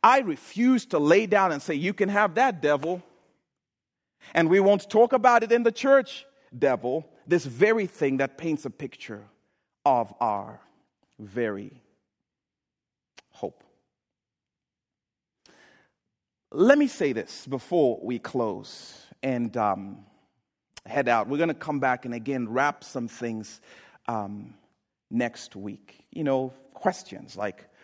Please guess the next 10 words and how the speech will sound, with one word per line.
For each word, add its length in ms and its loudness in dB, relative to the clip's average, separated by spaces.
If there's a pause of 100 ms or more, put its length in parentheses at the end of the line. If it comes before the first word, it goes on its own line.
(320)
"Well, 420 -6 (160)
what 240 -8
if 360 -8
you 160 -8
messed 280 -4
up 140 -2
and 100 -6
you, 100 -8 (100)
you're 160 -10
not, 300 -8